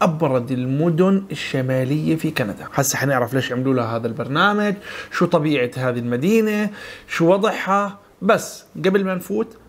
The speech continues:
بتمنى من الكل انهم يصلوا على النبي، اللهم صل وسلم وبارك على اشرف الخلق سيدنا محمد حتى يرضى محمد. بتمنى من كل الاشخاص اللي عم يتابعوني على قناتي على اليوتيوب يشتركوا في القناه ويفعلوا زر الجرس حتى يوصلهم كل جديد، وكل شخص يحط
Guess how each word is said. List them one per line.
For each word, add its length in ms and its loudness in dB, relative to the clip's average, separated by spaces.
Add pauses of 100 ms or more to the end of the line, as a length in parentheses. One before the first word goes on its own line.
(120)
بتمنى 340 0
من 80 -2
الكل 220 -4
انهم 160 0
يصلوا 300 0
على 120 2
النبي، 360 2
اللهم 300 0
صل 240 0
وسلم 440 2
وبارك 360 0
على 100 -2
اشرف 240 -6
الخلق 340 0
سيدنا 300 -6
محمد 360 -2
حتى 260 -2
يرضى 220 0
محمد. 380 0
بتمنى 320 0
من 100 -2
كل 100 -6
الاشخاص 380 0
اللي 120 -4
عم 80 -4
يتابعوني 340 0
على 160 -2
قناتي 360 -2
على 160 0
اليوتيوب 500 4
يشتركوا 380 2
في 60 0
القناه 320 0
ويفعلوا 320 -2
زر 200 0
الجرس 280 -2
حتى 240 -4
يوصلهم 280 -2
كل 260 0
جديد، 240 2
وكل 320 -2
شخص 280 2
يحط 220 2